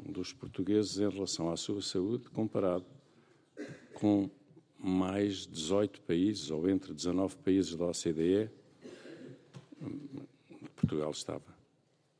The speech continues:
E, por incrível que pareça, os portugueses percebem a sua saúde e as respostas de saúde no grau mais baixo de todos os gráficos que foram apresentados naquele, naquele relatório.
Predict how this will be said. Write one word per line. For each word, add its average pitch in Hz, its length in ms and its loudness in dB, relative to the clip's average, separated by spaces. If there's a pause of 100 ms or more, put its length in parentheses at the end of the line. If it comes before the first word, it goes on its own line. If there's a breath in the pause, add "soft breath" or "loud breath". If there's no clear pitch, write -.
(920)
E, 92 80 -6
por - 220 6
incrível 90 480 4
que - 80 -14
pareça, 95 500 2
os 92 100 -6
portugueses - 640 0
percebem 87 560 0
a 82 60 -2
sua 101 320 -4
saúde 78 460 -6 (840 soft breath)
e 82 140 -4
as 78 160 -2
respostas 85 720 -4
de - 80 -12
saúde 90 440 -2 (1400 soft breath)
no 98 240 4
grau 87 280 4
mais 95 400 0
baixo 82 520 -4
de - 140 -8
todos 90 560 0
os 85 180 -6
gráficos - 640 -2
que - 120 -18
foram 101 300 0
apresentados 90 760 -4
naquele, 90 640 -4
naquele 92 420 -6
relatório. 90 560 -8